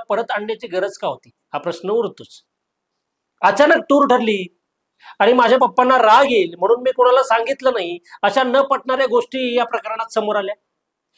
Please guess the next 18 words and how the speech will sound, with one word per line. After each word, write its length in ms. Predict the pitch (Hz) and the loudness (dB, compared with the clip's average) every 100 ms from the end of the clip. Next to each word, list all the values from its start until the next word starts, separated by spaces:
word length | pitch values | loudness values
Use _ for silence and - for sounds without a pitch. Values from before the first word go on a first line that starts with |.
| _ _ | _ _
बरं, 160 | 240 214 | 0 0
हे 160 | 123 220 | -2 -8
चार्टर्ड 540 | - 147 151 226 277 277 | -2 -2 2 2 2 2
प्लेन 240 | 277 262 262 | 2 2 0
थोडं 200 | 196 233 | 2 2
थोडकं 320 | 269 254 220 | 4 2 0
नव्हे 200 | 220 170 | -2 -4
तर 140 | 185 226 - | -6 -6 -2
अंदमान 560 | 175 214 220 269 285 277 | -2 -2 -2 0 0 0
निकोबार 380 | 254 247 262 254 | -2 0 0 2
बेटांवरून 580 | 240 240 247 254 254 | 0 0 -2 -2 -4
उडत 280 | 262 226 240 | -4 -6 -4
असताना 400 | 220 - 208 160 165 - _ | -8 -8 -10 -8 -10 -14 _
ते 80 | 240 | -2
माघारी 640 | 254 214 185 170 202 247 | 0 2 0 0 0 0
बोलावलं 440 | 247 214 196 208 208 | 0 0 0 -2 -4
गेलं. 220 | 185 139 - _ _ _ _ _ _ _ _ - | -8 -10 -20 _ _ _ _ _ _ _ _ -6
याबाबत 360 | 151 214 226 | 0 2 2